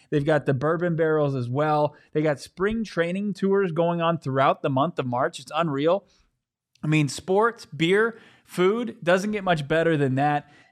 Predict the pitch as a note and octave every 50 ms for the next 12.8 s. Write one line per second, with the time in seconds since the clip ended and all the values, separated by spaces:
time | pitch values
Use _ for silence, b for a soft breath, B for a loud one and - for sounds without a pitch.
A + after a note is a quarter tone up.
0 | b - B2+ B2+ B2+ - D3+ C3+ D3 D3 E3 F3+ E3+ - - - D#3 D#3 D#3 D#3
1 | D#3 D#3 b b b b b - F3 G3 - - A#3 G3 F3 - - E3 D#3 D#3+
2 | D#3+ D#3+ D#3 D3 C3 C#3 D3 D3+ C#3 B2+ - D#3 D3 D3+ D3 - - D3+ C#3+ C#3
3 | C#3 - D#3 C#3+ - - - - E3 E3 D#3 D#3+ - D#3 D3+ C3 C3 C3 B2+ C#3+
4 | C#3 C3+ C3 C3 C3+ C3 b b b b b D3 C3+ C#3+ E3 F#3+ - - B3+ G#3
5 | E3+ D3+ D#3 D#3+ D#3+ D#3+ D3+ - - - C#3+ C#3+ - D3 C#3+ D#3+ E3+ D3 D3+ D#3
6 | D3+ D3 C3+ - _ - - D#3+ F3+ F#3+ E3+ D#3 D#3 D#3 D#3+ D#3 - - - D3
7 | D3+ D#3+ F3 F3 - D3+ C#3+ D3 D3+ E3+ E3 C#3 A#2 A2+ G#2 A2 B2 C3 C#3+ D#3
8 | F3 G#3 A#3+ - - F#3 - - F3+ F3 - E3+ D#3 - C#3 C#3 D#3 G#3 A3 -
9 | D#3+ D#3 F3 F3 D#3 C#3 C3+ C#3+ D3+ D#3 - - C#3+ C3 C#3 C3+ C3+ C#3+ C#3 C3+
10 | C3+ C#3+ C#3 C#3 C3+ C3 C3 C3 C3 B2+ b b b b b b C#3+ C#3 C#3+ F3
11 | G3+ G3 - - F#3+ D#3 D3 D#3+ E3 E3+ - D3+ C3+ D#3 D#3+ D#3+ D#3 - - D#3
12 | D3+ - E3+ D#3+ D3+ D3+ - - - - D#3 D#3+ F3 G3+ G#3+ G#3